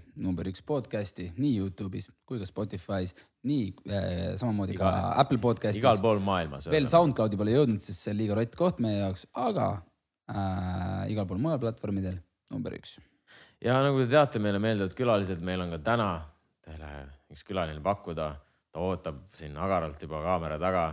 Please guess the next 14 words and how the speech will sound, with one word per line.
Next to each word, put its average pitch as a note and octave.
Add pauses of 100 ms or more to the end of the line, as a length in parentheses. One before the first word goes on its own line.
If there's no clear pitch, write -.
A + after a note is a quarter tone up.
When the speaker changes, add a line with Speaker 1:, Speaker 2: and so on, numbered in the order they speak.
(380)
Speaker 2:
et -
saaks D2+
siia, E2 (280)
saaks F#2
siia F2+
laua G2+
taha F2+
ilusti F#2
tulla. G#2
Speaker 1:
Aga C#3+
ärme D#3+
veel D3
juhatada G#2
sisse. F#2+